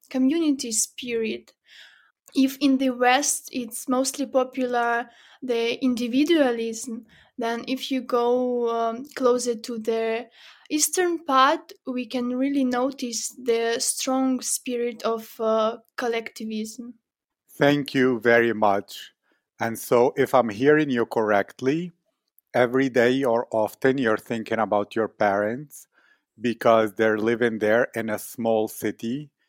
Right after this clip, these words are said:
Speaker 2: and you want to give them the good life they deserve.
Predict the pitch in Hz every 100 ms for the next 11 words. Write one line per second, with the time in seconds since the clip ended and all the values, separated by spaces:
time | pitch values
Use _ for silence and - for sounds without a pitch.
0 | _ _ - 117 113 117 113 120 - 117
1 | 104 117 104 110 113 98 104 104 127 117
2 | 110 107 120 123 113 107 104 98 104 101
3 | 113